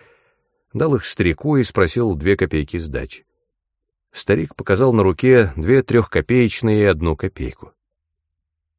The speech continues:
Семен посмотрел, хотел взять копейку, но потом раздумал, снял шапку, перекрестился и пошел, оставив старику три копейки.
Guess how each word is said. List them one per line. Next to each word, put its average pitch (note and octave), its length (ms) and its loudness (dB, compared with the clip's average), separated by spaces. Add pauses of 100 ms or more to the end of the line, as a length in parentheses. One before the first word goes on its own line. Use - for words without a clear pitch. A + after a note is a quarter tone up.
Семен D2+ 280 -8
посмотрел, G#2+ 580 2
хотел F2+ 380 0
взять A#2+ 320 0
копейку, - 560 -8 (880)
но C#2+ 100 -2
потом D3+ 240 -2
раздумал, A2 720 2
снял G2+ 400 -4
шапку, A#2+ 500 0
перекрестился A#2+ 960 -2
и D3 80 -4
пошел, A#2 520 2
оставив G2+ 460 0
старику E2+ 640 -4 (160)
три E2+ 220 0
копейки. - 580 -10